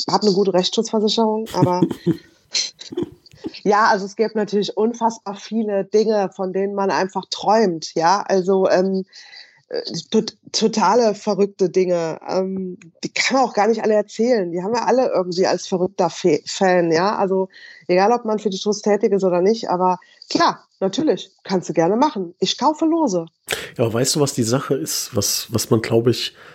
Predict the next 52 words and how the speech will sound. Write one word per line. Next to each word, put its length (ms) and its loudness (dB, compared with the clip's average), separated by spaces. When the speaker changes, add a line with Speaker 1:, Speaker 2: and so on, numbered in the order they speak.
Speaker 2:
ähm, 360 -2
welchen 200 0
Gedankengang 480 2
man 120 2
austreiben 600 -2
muss? 320 -2
Den, 580 0
da 80 0
erwische 240 0
ich 140 -4
mich 160 2
natürlich 260 0
auch 140 0
bei, 100 0
und 160 2
hat 100 -2
jeder 240 2
diese, 300 0
diese 200 0
Träume 400 2
und 120 -2
das, 160 -2
was 140 -2
du 120 2
erzählt 440 0
hast, 320 -6
ne? 220 0
Das 220 -4
ist 720 -4
möglich. 640 -2
Also 260 4
so, 100 -2
ich 160 -2
meine, 80 4
das 140 0
ist 160 -2
nicht, 200 0
Speaker 1:
Ja. 240 0
Speaker 2:
wir 100 2
sagen 260 2
jetzt 200 -2
nicht, 220 0
wir 140 -6
wollen, 260 2
äh, 500 0
ab 220 -6
nächster 240 0
Saison 240 0
auf 120 0
dem 100 2
Mond 280 0
spielen, 460 -2